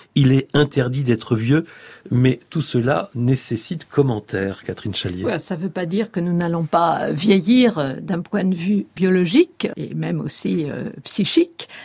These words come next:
Speaker 2: Non, certainement, mais il y a en nous cette dimension de jeunesse, cette dimension que Lévinas d'ailleurs, euh, relie à,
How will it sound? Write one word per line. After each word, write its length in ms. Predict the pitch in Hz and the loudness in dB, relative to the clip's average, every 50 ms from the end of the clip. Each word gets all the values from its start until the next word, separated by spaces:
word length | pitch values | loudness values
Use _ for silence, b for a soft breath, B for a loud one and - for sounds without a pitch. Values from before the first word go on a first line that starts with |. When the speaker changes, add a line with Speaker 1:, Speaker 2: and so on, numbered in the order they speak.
| B B _ - | B B _ 2
Speaker 2:
Non, 180 | 202 180 165 - | 2 2 2 -2
certainement, 680 | - - 233 220 226 - 226 220 240 277 320 311 240 B B B B _ | -2 0 0 0 0 2 4 6 6 6 6 2 2 B B B B _
mais 340 | 214 196 196 196 190 - - _ _ _ - | 2 2 2 2 0 -4 -8 _ _ _ -2
il 120 | 208 185 | 2 2
y 80 | 202 262 | 4 4
a 80 | 277 | 4
en 60 | 269 240 | 4 4
nous 180 | 240 277 311 | 4 4 2
cette 280 | 302 - - 220 190 175 | 0 0 0 -2 -2 2
dimension 760 | 180 226 233 226 220 214 - - - - 226 208 196 180 - - _ _ - | 4 6 6 6 4 2 0 -2 0 0 0 0 0 -2 -6 -10 _ _ -4
de 80 | 190 | -2
jeunesse, 400 | 175 185 196 190 247 311 370 339 | 0 2 2 4 4 2 2 0
cette 240 | - - - 208 185 | 0 0 0 0 0
dimension 540 | 180 214 208 208 208 196 - - 254 254 226 | 2 2 2 2 2 0 0 2 2 0 0
que 120 | 226 214 | 0 0
Lévinas 500 | 185 185 180 175 190 196 208 220 214 220 - | 0 0 0 2 2 2 2 2 0 -2 -4
d'ailleurs, 380 | 165 180 180 196 214 185 - | -4 -4 -2 -2 -4 -4 -4
euh, 260 | 185 180 180 170 190 - - | -6 -6 -6 -6 -8 -8 -8
relie 520 | 170 - 202 180 185 220 233 226 202 175 - | -4 -2 0 2 4 4 4 4 2 0 -2
à, 200 | 175 170 165 | -4 -6 -6